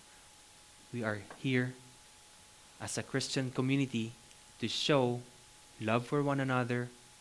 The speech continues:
to serve one another, and to show hospitality.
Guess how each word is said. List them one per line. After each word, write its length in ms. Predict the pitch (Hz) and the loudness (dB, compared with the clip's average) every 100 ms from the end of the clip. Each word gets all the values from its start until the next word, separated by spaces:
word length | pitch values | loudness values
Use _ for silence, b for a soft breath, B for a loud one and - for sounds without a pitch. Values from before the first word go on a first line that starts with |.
| - - - | -20 -20 -10
to 60 | 104 | -8
serve 360 | - 120 127 120 113 - | -4 0 2 0 -8 -8
one 160 | 120 123 | -2 0
another, 480 | 127 117 110 107 104 - | 2 2 2 -2 -4 -10
and 120 | 104 101 | -10 -6
to 80 | |
show 280 | 98 - 110 | -4 -2 -2
hospitality. 840 | 101 104 104 - - 98 98 - | -2 -6 -8 -8 -6 -4 -4 -8